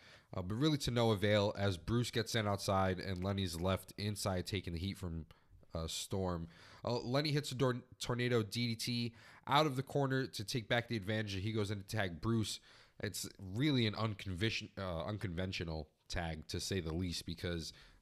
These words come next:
uh, Lenny kisses the hand of Bruce, uh, to tag him in.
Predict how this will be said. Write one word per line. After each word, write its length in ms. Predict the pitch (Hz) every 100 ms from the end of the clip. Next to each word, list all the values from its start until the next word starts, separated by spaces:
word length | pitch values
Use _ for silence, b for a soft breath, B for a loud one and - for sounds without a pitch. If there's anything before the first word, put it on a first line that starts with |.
| -
uh, 160 | 87
Lenny 440 | - 92 104 98 87
kisses 420 | - 101 - 87
the 100 | 85
hand 360 | 85 85 85 78
of 280 | 90 87 82
Bruce, 460 | 87 85 78 - - b b b -
uh, 120 | 85 87 - -
to 280 | - 104
tag 440 | 87 - 92 82 73
him 320 | 73 90 80
in. 300 | 85 80 76